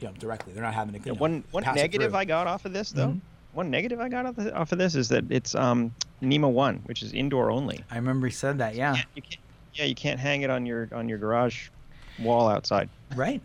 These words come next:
Speaker 1: right, and this, this is a, this is a point of variation. Some of these systems that we, some of the p-, people and the companies we interviewed were outdoor rated products, and some of them were indoor rated products, and uh,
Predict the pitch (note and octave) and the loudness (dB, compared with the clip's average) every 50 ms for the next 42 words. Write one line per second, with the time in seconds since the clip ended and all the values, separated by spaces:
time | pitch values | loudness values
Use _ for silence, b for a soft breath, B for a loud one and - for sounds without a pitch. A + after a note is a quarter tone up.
0 | - - - C3 A2+ G#2+ G2+ - C#3+ C#3+ D3 D3+ C#3+ - - C#3+ D3+ D3+ - - | -12 -6 -2 0 0 0 0 0 0 2 2 2 0 -2 -4 -4 -2 -2 0 0
1 | F#3 D3+ E3 E3+ E3 D#3+ D3+ C#3+ - - D#3 E3 - - E3+ E3 E3 E3 D#3 D#3 | 0 2 2 2 2 2 0 -4 -4 -4 -4 -4 -4 -2 0 0 2 2 2 2
2 | D#3 D#3+ D#3 D#3 D#3+ F3 F#3+ - - B2 G#2+ - - B2 B2+ C#3 C#3+ C3 B2+ D3 | 4 4 4 2 2 0 0 -2 -2 -6 -4 -4 -2 0 0 0 -2 -2 -2 -4
3 | D3 D3 C3+ B2 - - C#3 - - - D3+ C#3 B2 C#3+ B2+ C3 C3+ C3+ C3 C3 | -4 -4 -4 -6 -6 -6 -6 -6 -6 -6 -4 -4 -2 -2 -2 -2 -2 -2 -2 -2
4 | B2+ - B2+ C#3+ D3+ E3 D#3+ - - - - - - E3+ D#3+ - D#3+ E3 E3 C3+ | -2 -4 -4 -4 -4 -4 -6 -8 -12 -20 -18 -10 -6 -6 -4 -4 -2 -2 -2 -2
5 | B2+ - D3+ C#3 - D3+ B2+ C3 C3+ C3 C3+ B2+ A#2+ B2 B2+ C3 B2 A#2 A2+ A2 | -2 -2 -4 -6 -4 -6 -6 -4 -2 -2 -2 -2 -2 -2 -2 -2 -2 -2 -4 -4
6 | A2 A2 A2 A2 A2 A2 C3 C3 B2+ B2 B2+ C3 C#3+ - - C#3+ D3 G#3+ A#3+ - | -4 -6 -6 -6 -6 -4 -4 -4 -4 -4 -4 -6 -8 -6 -6 -6 -6 -6 -8 -12
7 | - G#2+ G2+ - - G#2 G#2 G#2+ A#2+ A#2+ C3 - E3 F3 D#3+ B2 G#2 G2+ G2+ G#2 | -14 -16 -14 -10 -10 -8 -6 -6 -6 -6 -6 -6 -4 -4 -4 -4 -6 -8 -10 -14
8 | - - G#2+ G2 F2 E2 - - - - - A#2 A2+ A2+ A2+ A2+ A2 A2 A2 A2 | -14 -14 -14 -12 -12 -14 -16 -16 -18 -16 -12 -10 -8 -6 -6 -4 -4 -4 -4 -4
9 | A2 G#2+ G#2+ G#2+ | -4 -6 -6 -8